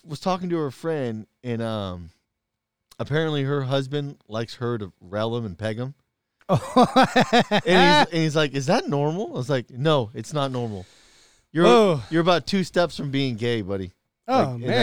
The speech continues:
Speaker 2: man.
Speaker 1: he, and he's like, "So what do I do?" I was like, "Well, first off, if you were me and you were hanging out with drinking with them, you would uncomfortably bring it up."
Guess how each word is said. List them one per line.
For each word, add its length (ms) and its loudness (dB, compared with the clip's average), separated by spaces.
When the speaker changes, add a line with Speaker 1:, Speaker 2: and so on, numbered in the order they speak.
Speaker 2:
man. 140 -10
Speaker 1:
he, 120 -2
and 200 -2
he's 160 0
like, 120 -2
"So 120 -2
what 60 2
do 80 2
I 80 4
do?" 180 -2
I 60 0
was 100 -6
like, 140 -4
"Well, 160 -4
first 340 -4
off, 300 -4
if 200 -8
you 100 -2
were 120 -4
me 400 -6
and 160 -6
you 80 -4
were 80 -4
hanging 220 -4
out 80 -6
with 100 -6
drinking 320 -6
with 140 -6
them, 180 -6
you 120 -2
would 80 2
uncomfortably 640 -2
bring 220 -2
it 100 -2
up." 220 -4